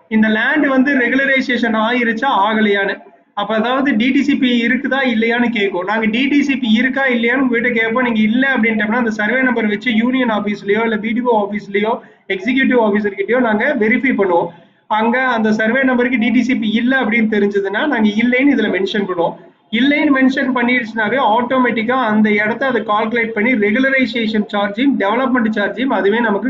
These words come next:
காட்டிடுங்க. So அப்போ நீங்க வந்து தனியா டி டி சி பி வாங்கணுங்கிற நெசசிட்டி இல்ல. வீடு கட்டுறீங்க அப்படின்னம்னா சிங்கிள் விண்டோ போர்ட்டல் மூலியமாவே நீங்க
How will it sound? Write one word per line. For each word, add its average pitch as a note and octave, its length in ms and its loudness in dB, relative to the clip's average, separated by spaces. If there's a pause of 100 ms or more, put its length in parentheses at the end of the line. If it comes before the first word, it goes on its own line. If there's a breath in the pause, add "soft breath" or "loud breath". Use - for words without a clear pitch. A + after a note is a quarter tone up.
காட்டிடுங்க. E3+ 520 -4 (1040)
So C4 160 0
அப்போ A#3 260 0
நீங்க A#3+ 240 2
வந்து A#3+ 300 2 (480)
தனியா B3+ 400 0
டி C4 180 2
டி B3+ 140 2
சி C4 140 0
பி A3+ 140 0
வாங்கணுங்கிற A#3 640 2
நெசசிட்டி A3 520 2
இல்ல. G#3+ 280 2
வீடு A#3 260 0
கட்டுறீங்க A3+ 500 -2 (100)
அப்படின்னம்னா G3+ 760 0
சிங்கிள் A#3+ 440 0
விண்டோ A#3 280 2
போர்ட்டல் G#3 420 0
மூலியமாவே G3 720 0
நீங்க G#3+ 280 2